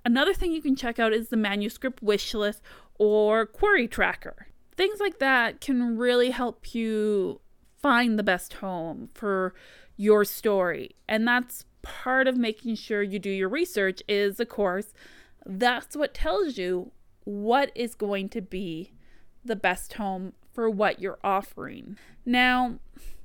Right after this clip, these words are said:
when it comes to little less specific advice, I want you to keep in mind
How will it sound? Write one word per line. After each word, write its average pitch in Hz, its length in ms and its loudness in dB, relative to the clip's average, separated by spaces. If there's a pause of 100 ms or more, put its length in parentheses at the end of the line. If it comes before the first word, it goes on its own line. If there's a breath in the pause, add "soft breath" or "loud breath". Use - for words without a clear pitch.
when 269 200 2
it - 120 -4
comes 440 340 -6
to 320 340 2
little 233 420 4
less 247 240 4
specific 226 540 -6
advice, 214 640 0 (460 soft breath)
I 277 60 -2
want 320 160 2
you 381 120 8
to 370 60 4
keep 277 220 -6
in 233 160 0
mind 208 480 2